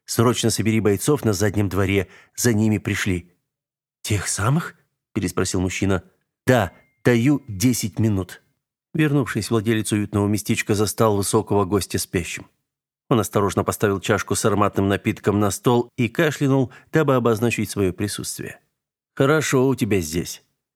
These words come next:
сказал проснувшийся. "Можно расслабиться. В центре я себе такого позволить не могу". Мужчина взял чашку. "Оставайтесь", Кигир улыбнулся. "Могу предоставить лучшую комнату. Комфорта у нас почти нет, но точно никто не потревожит".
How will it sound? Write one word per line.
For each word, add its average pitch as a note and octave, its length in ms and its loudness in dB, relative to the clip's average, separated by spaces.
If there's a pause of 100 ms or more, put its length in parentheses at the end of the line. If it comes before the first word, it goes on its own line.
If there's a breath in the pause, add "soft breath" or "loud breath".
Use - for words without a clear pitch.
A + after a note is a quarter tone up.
(220)
сказал E2 280 -4
проснувшийся. - 680 -6 (640)
"Можно A#2 420 2
расслабиться. F#2+ 720 0
В - 80 -20
центре A#2+ 400 2
я A#2 80 2
себе A2+ 240 0
такого A2+ 380 2
позволить G2+ 540 0
не G2 60 2
могу". F2+ 440 -2 (460)
Мужчина A#2+ 340 -2
взял E2 220 -4
чашку. - 400 -10 (720)
"Оставайтесь", G#2+ 720 -2 (220)
Кигир G2 440 -2
улыбнулся. F2+ 580 -4 (600)
"Могу C#3+ 200 2
предоставить C#3+ 600 0
лучшую C3+ 420 0
комнату. F2+ 500 -4 (320)
Комфорта F3+ 460 2
у C#3 40 2
нас C#3+ 160 2
почти C#3 440 -2
нет, E3 380 0
но G#2+ 180 2
точно - 360 -2
никто B2+ 320 0
не A#2+ 120 2
потревожит". C3 680 -2